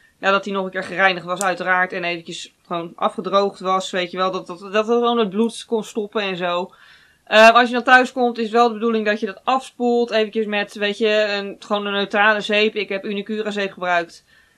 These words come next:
want die gebruik ik ook voor mijn make-up kwasten, dus die had ik toch al liggen. Ik heb wel eerst de zeep afgespoeld, dat dan weer wel. De zeep schoonmaken, ook zo'n punt van ironie.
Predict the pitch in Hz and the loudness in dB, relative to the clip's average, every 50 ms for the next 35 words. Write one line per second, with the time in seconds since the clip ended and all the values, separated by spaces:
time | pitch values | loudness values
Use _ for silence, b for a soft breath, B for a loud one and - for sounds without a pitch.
0 | b b _ - 170 - 214 185 185 185 180 175 175 180 175 - - 175 170 165 | b b _ -16 -14 -12 -8 0 2 2 2 2 -2 -6 -8 -8 -8 -8 -6 -6
1 | 170 165 165 190 175 - 180 175 170 - - 214 175 170 165 - 175 165 147 147 | -6 -6 -6 -8 -8 -4 -4 -4 -4 -4 -6 -8 -8 -8 -10 -10 -10 -10 -10 -10
2 | - 180 165 185 180 170 170 170 - 247 277 b b b b b b b b _ | -10 -10 -8 -6 -6 -6 -6 -6 -6 -8 -10 b b b b b b b b _
3 | 196 190 190 196 190 165 185 180 170 - 190 196 190 185 196 - 208 202 202 - | -6 -2 0 0 0 0 0 -2 -4 -6 -4 0 0 0 0 0 -2 -2 -2 -8
4 | 180 - - 202 214 233 226 190 165 175 160 147 147 139 147 160 202 285 277 _ | -16 -10 -6 -4 -4 -4 -4 -6 -6 -8 -10 -10 -10 -6 -4 -4 -4 -4 -8 _
5 | _ _ _ _ _ _ _ _ _ _ _ _ _ _ _ _ _ - 165 165 | _ _ _ _ _ _ _ _ _ _ _ _ _ _ _ _ _ -16 -10 -6
6 | 180 170 170 - - 190 185 185 180 180 180 175 180 180 - 190 175 180 - - | -4 -4 -4 -6 -4 -4 -4 -2 0 0 0 0 -2 -2 -4 -4 -4 -6 -6 -8
7 | 185 170 170 180 180 175 - 185 175 165 160 165 165 170 202 247 b | -8 -8 -8 -8 -10 -10 -10 -8 -8 -6 -6 -4 -6 -6 -8 -10 b